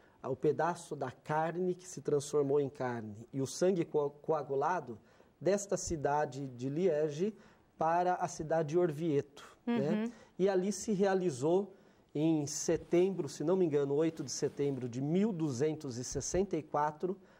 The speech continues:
Speaker 1: a primeira procissão eucarística com Jesus sacramentado.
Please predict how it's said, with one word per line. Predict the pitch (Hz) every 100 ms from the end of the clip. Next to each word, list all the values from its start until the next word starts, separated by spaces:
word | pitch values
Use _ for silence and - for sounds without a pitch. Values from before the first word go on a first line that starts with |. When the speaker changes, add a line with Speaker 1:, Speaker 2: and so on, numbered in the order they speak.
| _
Speaker 1:
a | 160
primeira | - 175 170 214 214
procissão | 190 185 175 - 180 180
eucarística | 185 185 175 139 160 - 160 165
com | - 170 165
Jesus | 143 120 143
sacramentado. | - 143 131 123 117 110 98 -